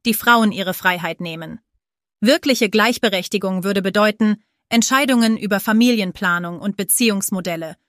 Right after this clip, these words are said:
unabhängig von finanziellen Erwägungen treffen zu können. Wenn diese Fragen aber durch finanzielle Umstände vorbestimmt sind, können wir nicht von Entscheidungsfreiheit sprechen.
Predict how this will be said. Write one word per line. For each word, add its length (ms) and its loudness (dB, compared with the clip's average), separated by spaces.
unabhängig 600 0
von 160 -4
finanziellen 600 -2
Erwägungen 580 -4
treffen 380 -4
zu 140 -4
können. 360 -10
Wenn 220 4
diese 260 2
Fragen 480 2
aber 200 -2
durch 200 -6
finanzielle 580 0
Umstände 500 0
vorbestimmt 640 0
sind, 280 -6
können 260 4
wir 100 2
nicht 240 2
von 140 0
Entscheidungsfreiheit 1040 -2
sprechen. 500 -10